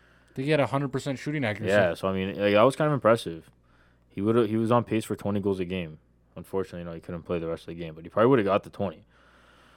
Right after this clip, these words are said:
Speaker 2: But, um, talk about a little subtle flex. That guy literally just came in, he's like, "Yo, it'd be so cool to score in the Stanley Cup Finals."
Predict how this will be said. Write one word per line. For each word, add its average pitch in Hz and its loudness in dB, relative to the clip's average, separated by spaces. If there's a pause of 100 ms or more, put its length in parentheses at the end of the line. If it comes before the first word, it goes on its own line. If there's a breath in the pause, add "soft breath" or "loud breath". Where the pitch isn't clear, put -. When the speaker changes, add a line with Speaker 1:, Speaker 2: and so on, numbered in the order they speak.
(420 soft breath)
Speaker 2:
But, 87 -6
um, 82 -8 (340)
talk 143 4
about 233 8
a 143 10
little 110 10
subtle 95 2
flex. 82 -4
That 101 -4
guy 131 2
literally 117 2
just 107 -2
came 95 -6
in, 107 -6
he's 95 -4
like, 85 -4
"Yo, 80 -12
it'd 85 -12
be 110 -12
so 117 -6
cool 101 -6
to - -8
score 87 -10
in 85 -10
the 82 -12
Stanley 82 -14
Cup 85 -12
Finals." 87 -10